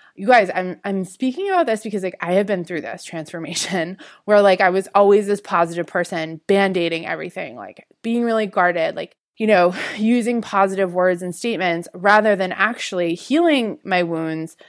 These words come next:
taking deep, confident action that I know where it's gonna end up, and having this deep, deep knowing that I'm happy or that even that I'm content. We don't even need to be happy and joyful, you guys. We just need to be content.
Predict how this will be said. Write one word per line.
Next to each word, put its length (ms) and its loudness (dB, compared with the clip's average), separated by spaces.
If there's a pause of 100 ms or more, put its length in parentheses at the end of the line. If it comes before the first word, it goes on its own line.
(200)
taking 600 2 (100)
deep, 300 -4 (300)
confident 840 0
action 800 -4
that 140 2
I 160 2
know 160 -2
where 160 0
it's 120 -8
gonna 200 -6
end 180 -8
up, 240 -2 (300)
and 100 4
having 340 2
this 200 0
deep, 480 0 (180)
deep 340 -2
knowing 880 2 (320)
that 120 2
I'm 200 4
happy 880 -2 (140)
or 180 0
that 100 2
even 300 -4
that 140 -6
I'm 160 -2
content. 800 -4 (200)
We 160 0
don't 160 4
even 260 4
need 200 2
to 100 -2
be 140 -2
happy 380 0
and 120 -2
joyful, 320 -2
you 100 -2
guys. 340 -2
We 80 -2
just 300 -2
need 140 2
to 80 -2
be 100 -2
content. 640 -10